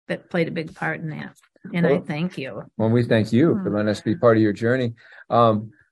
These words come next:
Speaker 2: how can, uh, you mentioned your client, and how can people listening to today's podcast reach out to connect with you?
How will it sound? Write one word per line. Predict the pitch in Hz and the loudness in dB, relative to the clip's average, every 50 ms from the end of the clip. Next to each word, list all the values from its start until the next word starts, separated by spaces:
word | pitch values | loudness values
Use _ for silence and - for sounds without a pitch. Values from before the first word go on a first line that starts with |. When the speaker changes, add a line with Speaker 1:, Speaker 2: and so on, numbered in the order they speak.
| _ _ - | _ _ 2
Speaker 2:
how | 139 143 143 | 4 4 4
can, | 139 - 151 135 127 123 123 120 - _ _ _ _ _ _ _ _ 123 | 4 2 0 0 0 0 -2 -4 -8 _ _ _ _ _ _ _ _ 2
uh, | 120 117 113 110 110 110 | 4 4 4 4 2 0
you | 107 123 117 113 | -4 -4 -4 -2
mentioned | 113 113 110 110 117 117 113 | -2 -2 -2 -2 -2 -2 -2
your | 113 104 | -4 -2
client, | - 127 123 151 175 139 110 123 - - - _ _ - | 0 0 2 2 2 2 0 0 -2 -6 -12 _ _ -6
and | 113 107 113 113 113 113 117 117 | -2 0 0 2 2 2 0 0
how | 107 117 120 120 | 0 0 0 -2
can | 117 123 117 | -2 -4 -4
people | 123 131 135 135 120 | -4 -4 -4 -2 -2
listening | 113 117 120 117 - 117 113 110 107 | 0 0 0 0 -2 -2 -2 -2 -2
to | - 113 104 | -4 -6 -6
today's | - 98 113 120 151 180 180 - | -4 0 2 2 2 2 0 -2
podcast | - 117 101 101 98 - - 101 98 98 101 95 - - | -2 0 0 0 0 -2 -2 -2 -2 -2 -2 -4 -4 -4
reach | 113 110 110 - | -4 -2 2 2
out | 113 107 104 101 104 | 2 2 2 0 -4
to | - 110 104 98 98 92 95 - - _ _ _ _ _ - | -4 -4 -2 -2 -2 -4 -6 -10 -16 _ _ _ _ _ -4
connect | - 107 107 113 156 165 - - | 0 2 2 2 2 0 0 -2
with | 107 95 92 | -4 -2 -2
you? | 92 87 87 90 101 120 127 | -2 -2 0 0 -2 -2 -6